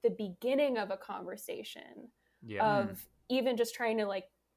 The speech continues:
Speaker 1: you know, rediscover languages and cooking. Indigenous cooking is gone. Indigenous hunting is
Speaker 3: Mm.
Speaker 1: gone. Indigenous structures of government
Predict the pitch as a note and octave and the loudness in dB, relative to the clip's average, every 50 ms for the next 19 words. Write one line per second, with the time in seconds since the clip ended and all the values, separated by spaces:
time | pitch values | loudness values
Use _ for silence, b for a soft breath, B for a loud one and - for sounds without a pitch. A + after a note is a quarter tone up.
0 | _ _ _ G#3+ A3+ G#3 F#3+ F#3+ F#3+ G#3 A#3 A#3 G#3 A3+ G#3+ - - - - A3+ | _ _ _ -4 -2 -2 -2 -2 -2 0 0 0 0 0 -2 -2 -6 0 4 4
1 | A#3 A3 G#3 G3+ G3 F#3+ F#3+ F#3+ G3+ G#3 A3 A3 A3+ A3 A3 G3+ - G#3+ G#3 G#3 | 4 4 2 -2 -4 -4 -6 -4 -4 -2 -2 0 0 0 0 0 -2 -4 -4 -2
2 | G#3 G#3 G#3 G#3 G3+ - F#3 F#3 F3+ - _ - - - A3+ A3+ A3+ - A#3 A3 | -2 -2 -4 -4 -4 -6 -8 -10 -12 -12 _ -14 -6 -4 -6 -6 -2 -4 -2 -2
3 | G#3+ G#3 G#3 G#3 G#3 F#3+ - G#3 G3 G#3+ G3+ A3 G#3+ G3 F3 - - - - A3+ | 0 -2 -2 -4 -6 -6 -6 -4 -4 -4 -4 -4 -6 -6 -6 -8 -10 -10 -10 -10
4 | A3 - A3+ A3 G#3+ G3+ G3+ G3 - G#3+ G#3+ G#3+ G#3+ G3 G3+ G3 G#3 F#3+ G3+ G#3+ | -8 -6 -4 -4 -4 -4 -6 -4 -4 -4 -2 -2 -2 -2 -4 -4 -4 -4 -4 -4
5 | G3+ F#3 F#3 - - - G#3+ G#3+ G#3+ - A3+ G#3+ G#3+ G#3+ G3+ G3+ - - F#3+ F#3+ | -4 -4 -8 -10 -10 -8 -6 -6 -4 -2 -2 -2 0 -2 -2 -4 -6 -8 -10 -8
6 | F#3+ F#3+ F#3+ F#3 F#3+ - - G3 G3 F#3 G3 F#3+ G3 F#3+ F#3+ F#3+ F#3+ F#3+ - - | -8 -8 -8 -8 -8 -8 -8 -10 -8 -10 -10 -10 -10 -10 -8 -8 -8 -10 -10 -12
7 | - - _ _ _ _ _ _ _ _ _ _ - - - - A#3 G#3+ G#3+ - | -12 -14 _ _ _ _ _ _ _ _ _ _ -10 -10 -4 0 0 0 0 0
8 | - G#3+ G3+ - G3 F3+ - - G3+ G#3 G#3 A3+ A3 G#3+ G3+ G3+ - | -4 -4 -4 -4 -8 -10 -2 0 2 2 4 2 2 0 0 -2 -4